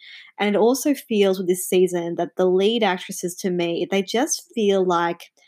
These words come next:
they're a bit tired and they're a bit ready to go. Uh, like, they're ready to wrap up the show. They're ready to move on. They've been doing it for a long time. And again, if they only had to produce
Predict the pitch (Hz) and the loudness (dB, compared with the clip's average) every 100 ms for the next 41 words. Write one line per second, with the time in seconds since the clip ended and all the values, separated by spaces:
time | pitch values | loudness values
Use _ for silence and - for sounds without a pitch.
0 | _ _ 208 208 285 320 - - 147 156 | _ _ 0 2 0 -4 -10 -8 -4 0
1 | 208 392 - - 190 190 190 190 254 - | 0 -2 -4 -4 0 2 2 0 -2 -4
2 | 170 170 165 170 165 160 - 180 - 156 | -6 -4 -2 0 -2 -4 -6 -6 -4 -4
3 | 143 156 294 415 - 185 185 190 170 190 | -2 -2 -2 -4 -2 0 2 0 2 2
4 | 196 196 208 175 180 - - 180 - 180 | 2 0 -2 -2 -2 -4 -6 -4 -2 0
5 | 170 170 175 185 190 190 190 185 175 175 | 0 -2 -2 0 0 0 -2 -2 -2 -4
6 | 175 190 180 185 180 180 185 165 170 175 | -4 -4 -2 -2 -2 -2 -2 -2 -2 -4
7 | - 262 240 220 190 185 151 185 175 175 | -4 -2 2 2 2 0 0 0 0 -4
8 | - - - - 196 202 214 233 196 185 | -10 -20 -16 -6 0 2 2 0 -2 -6
9 | - 190 185 175 | -2 -2 0 -6